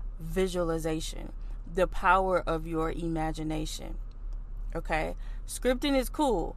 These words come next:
What do I tell y'all all the time? Writing it makes it real,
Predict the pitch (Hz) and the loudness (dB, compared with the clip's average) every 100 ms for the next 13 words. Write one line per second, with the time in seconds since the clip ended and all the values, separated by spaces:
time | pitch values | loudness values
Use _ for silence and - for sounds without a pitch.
0 | - 190 226 208 202 226 208 190 180 180 | 0 2 6 6 6 2 4 4 4 4
1 | 180 - 196 170 165 - 165 175 185 208 | 2 0 0 0 -2 -4 0 2 2 2
2 | 220 214 170 165 - 175 139 160 180 165 | 0 0 0 -2 -4 -6 -4 -2 0 -2
3 | 165 | -4